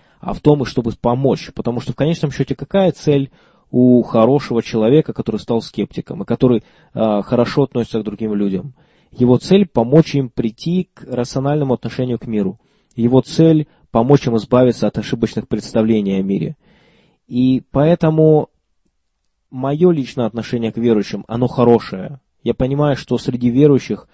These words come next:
большинство людей нормальные люди. Они, более того, по большей части очень интеллигентные. Я не был глупцом, когда я был верующим. Я не был дураком или идиотом.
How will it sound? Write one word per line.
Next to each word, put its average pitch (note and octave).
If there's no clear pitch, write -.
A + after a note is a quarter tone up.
большинство C3+
людей B2
нормальные B2+
люди. G#2
Они, B2
более B2+
того, C3+
по B2
большей C#3
части D#3+
очень C#3
интеллигентные. C#3+
Я D3
не G3
был A#2+
глупцом, B2
когда G2
я G2
был G2
верующим. F#2+
Я A#2+
не D3
был A2+
дураком A2+
или G2+
идиотом. G#2